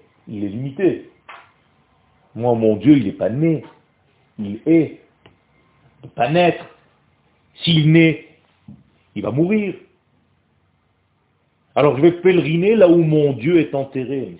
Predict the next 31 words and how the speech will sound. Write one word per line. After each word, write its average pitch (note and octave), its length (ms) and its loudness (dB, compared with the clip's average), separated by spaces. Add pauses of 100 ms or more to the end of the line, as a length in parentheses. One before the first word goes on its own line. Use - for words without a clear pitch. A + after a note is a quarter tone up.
c'est - 120 -18
quoi C3+ 380 -20
ce - 140 -20
cinéma ? A#2 440 -20 (1700)
Moi, G#2 120 -14
j'ai F2+ 120 -16
pas G2+ 220 -4
à F#2+ 40 -4
pèleriner G2+ 840 -12 (120)
Dieu. G3+ 460 -8 (480)
Dieu G#2+ 340 -2
est G2+ 240 -12
vivant. E3 640 -2 (640)
Vous - 60 -20 (1600)
comprenez, A3+ 300 -2
il - 20 2
n'y D4 60 2
a - 40 2
plus A3 180 -4
rien. D4 440 -2 (100)
Donc C3+ 220 -4
le D#3+ 100 4
judaïsme A#3+ 580 0 (1120)
tient G#3+ 200 4
la E3+ 140 2
route C4 360 -2
parce - 260 -10
qu'il C3+ 160 -10
y D#3 60 2
a D#3+ 60 2
ici D#3 580 -8